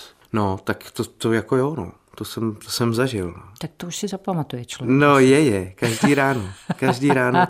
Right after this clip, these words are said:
Speaker 1: eh, si na to vzpomenu.
Speaker 2: Dalším hostem Českého rozhlasu Ostrava, na kterého vzpomínám ráda, se pohybuje hodně pod vodou. Nejenom, že je špičkový potapič a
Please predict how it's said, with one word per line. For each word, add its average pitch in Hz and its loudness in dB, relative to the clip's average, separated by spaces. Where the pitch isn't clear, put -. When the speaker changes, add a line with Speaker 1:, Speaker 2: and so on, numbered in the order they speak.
Speaker 1:
eh, 123 2
si - -6
na 117 -2
to 135 -8
vzpomenu. 120 -8
Speaker 2:
Dalším 180 4
hostem 190 6
Českého 175 4
rozhlasu 170 4
Ostrava, 180 4
na 175 4
kterého 170 4
vzpomínám 175 6
ráda, 147 4
se - 0
pohybuje 165 6
hodně 160 4
pod 147 2
vodou. 143 4
Nejenom, 139 4
že 156 4
je 160 6
špičkový 175 0
potapič 151 0
a 151 2